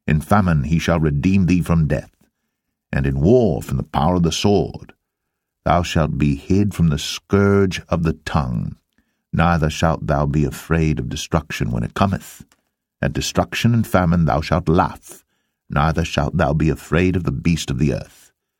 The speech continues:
For thou shalt be in league with the stones of the field, and the beast of the field shall be at peace with thee. And thou shalt know that thy tabernacle shall be in peace, and thou shalt visit thy habitation, and shalt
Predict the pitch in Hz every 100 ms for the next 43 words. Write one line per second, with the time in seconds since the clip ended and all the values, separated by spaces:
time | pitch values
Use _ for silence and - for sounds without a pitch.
0 | _ 65 64 80 92 85 80 - 64 90
1 | 95 87 - 82 76 73 - _ - 73
2 | 78 113 120 107 92 82 - - - 107
3 | 113 113 104 85 - 117 101 50 50 -
4 | _ _ _ - 80 76 64 151 143 -
5 | 98 82 87 82 73 82 78 82 69 -
6 | - 147 - 80 78 67 65 50 - -
7 | _ _ _ _ _ _ - 69 92 92
8 | 87 80 76 101 98 78 50 - _ _
9 | _ - 62 80 80 - 113 113 87 76
10 | 82 80 82 78 71 101 92 - 110 -
11 | - - _ _ _ - - 87 98 104
12 | 73 71 120 107 90 92 85 87 82 92
13 | 78 - 65 53 - _ _ _ - -
14 | - 87 90 87